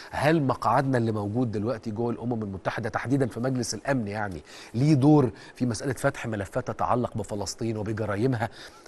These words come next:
الحقيرة ضد الإنسانية وضد الإنسان الفلسطيني وضد المواطن العربي؟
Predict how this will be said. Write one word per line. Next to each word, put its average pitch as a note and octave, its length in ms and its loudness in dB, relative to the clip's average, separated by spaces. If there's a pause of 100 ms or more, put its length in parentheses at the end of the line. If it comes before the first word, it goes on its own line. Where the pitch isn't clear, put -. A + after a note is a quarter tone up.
الحقيرة A2+ 600 0
ضد G#2+ 300 -2
الإنسانية A2 760 -2
وضد G#2+ 420 -2
الإنسان A#2+ 400 -4
الفلسطيني A2+ 640 -6
وضد C3 340 0
المواطن A#2+ 500 0
العربي؟ G#2+ 440 0